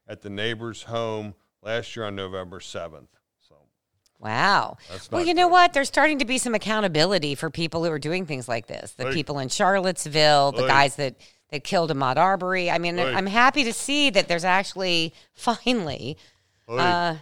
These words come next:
Speaker 2: something
Speaker 1: Not good
Speaker 2: it's
Speaker 1: stuff.
Speaker 2: starting to happen that's
Speaker 1: Right.
Speaker 2: showing people you can't do this.
Speaker 1: No, right. Well, nationally, a community in Montana seeks to buy back a synagogue it was sold in the nineteen thirties. So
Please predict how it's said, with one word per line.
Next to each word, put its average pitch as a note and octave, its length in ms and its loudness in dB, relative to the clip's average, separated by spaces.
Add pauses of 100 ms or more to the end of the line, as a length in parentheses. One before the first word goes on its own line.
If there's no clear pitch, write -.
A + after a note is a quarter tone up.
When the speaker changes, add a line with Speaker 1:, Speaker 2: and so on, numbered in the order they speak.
(160)
Speaker 2:
something G#3+ 460 -4
Speaker 1:
Not - 40 -4
good G#3 120 -6
Speaker 2:
it's F3+ 100 -8
Speaker 1:
stuff. - 140 -8
Speaker 2:
starting A#3+ 260 2
to A3+ 100 6
happen G3+ 720 4
that's G3 180 -2
Speaker 1:
Right. - 100 0
Speaker 2:
showing D#4 260 4
people G3+ 280 -4
you G#3+ 120 0
can't A3+ 380 -6
do E4 260 -2
this. - 480 -6
Speaker 1:
No, E2 160 -10
right. D#2 320 -16
Well, F#3+ 240 0
nationally, C3+ 840 -2 (520)
a C3 220 0
community D#3 400 -8
in D3 80 -8
Montana C3+ 640 -4
seeks - 300 -6
to B2 100 -6
buy G#2+ 280 0
back G#2 340 -4
a - 40 -10
synagogue G#2+ 720 -2
it G#2+ 60 -18
was G2+ 120 -16
sold C3+ 440 0
in A2 60 -6
the G#2+ 80 -6
nineteen G#2 320 -8
thirties. D3 300 -4
So C3 280 0